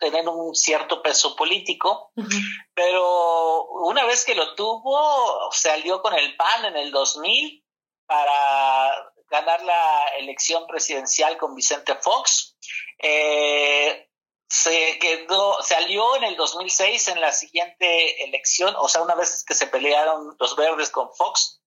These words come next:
Speaker 2: Ujú.
Speaker 1: se alió con el pri en la candidatura de Roberto Madrazo.
Speaker 2: Madrazo, claro.
Speaker 1: Eh, en el dos mil doce, eh, siguieron de cerca con, con el pri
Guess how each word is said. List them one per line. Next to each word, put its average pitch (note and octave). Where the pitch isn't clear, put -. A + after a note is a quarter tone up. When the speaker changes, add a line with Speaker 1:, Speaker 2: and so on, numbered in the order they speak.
Speaker 2:
Ujú. G3
Speaker 1:
se D#3
alió E3
con G3+
el D3+
pri A#3+
en C#3+
la C3+
candidatura D3
de C3+
Roberto C#3+
Madrazo. G3+
Speaker 2:
Madrazo, G3+
claro. F3
Speaker 1:
Eh, D#3
en E3
el E3+
dos F3
mil G#3+
doce, A#3+
eh, D3+
siguieron F#3
de D3
cerca F3
con, C#3+
con B2+
el B2+
pri A#3+